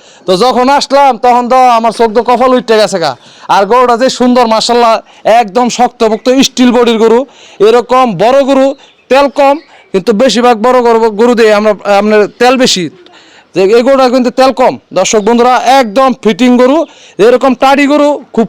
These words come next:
কমই দেখা যায় প্রান্তিক খামারির ঘরে। অনেকেই কা, এই যে ঈদ আসলে মুরগার ফিট খাওয়ায়, তারপর মাছের ফিট খাওয়ায়,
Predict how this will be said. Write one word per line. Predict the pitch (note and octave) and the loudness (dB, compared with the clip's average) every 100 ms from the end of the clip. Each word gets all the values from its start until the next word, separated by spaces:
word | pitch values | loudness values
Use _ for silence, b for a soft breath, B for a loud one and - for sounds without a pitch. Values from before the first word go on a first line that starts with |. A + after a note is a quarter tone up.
| - | 0
কমই | C#4 C#4+ | 0 2
দেখা | C#4+ B3+ B3 | 2 2 2
যায় | A3+ | 0
প্রান্তিক | - B3+ B3+ A#3+ | 0 -2 -2 -6
খামারির | A3+ A3+ G#3 G#3 | -2 0 0 0
ঘরে। | F#3+ E3+ B2+ b b | 0 0 -4 b b
অনেকেই | F#3 A#3+ C4+ B3 B3+ | -2 0 -2 -2 -2
কা, | C4 B3+ B3 G3 | 0 2 2 2
এই | A3+ | 0
যে | A#3+ A3+ | 0 0
ঈদ | A#3 A#3+ | 0 0
আসলে | A#3 - A#3+ A3 | -2 0 0 2
মুরগার | A3+ A3+ A#3+ | 0 0 0
ফিট | G#3 G#3+ - | 0 -4 -2
খাওয়ায়, | A3+ A3+ A3+ b b b | 0 2 0 b b b
তারপর | - E3+ G#3 | -4 0 0
মাছের | A3+ A3+ G#3+ | 0 0 -2
ফিট | G3+ A3+ - | -2 -4 0
খাওয়ায়, | A3+ A3 A3 | 2 2 0